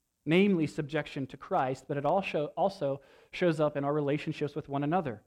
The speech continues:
Galatians five, uh, thirteen and fifteen helps us to see this a little bit. "For you are called to be free, brothers and sisters.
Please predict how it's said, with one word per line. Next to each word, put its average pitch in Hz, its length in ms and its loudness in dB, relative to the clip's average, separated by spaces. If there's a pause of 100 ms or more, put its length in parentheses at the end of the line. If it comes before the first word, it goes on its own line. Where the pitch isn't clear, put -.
(640)
Galatians 156 560 0
five, 156 500 2 (340)
uh, 139 220 -6
thirteen 156 380 0
and 127 120 -2
fifteen 143 360 -4
helps 131 240 -6
us 131 100 -10
to 135 100 -12
see 139 180 -6
this 131 220 -6
a - 20 -12
little 127 220 -12
bit. 131 280 -16 (920)
"For 196 180 10
you 226 220 10
are 202 60 10
called 220 440 8
to 226 80 6
be 208 120 6
free, 220 340 4
brothers 170 340 6
and 135 100 -2
sisters. - 640 -10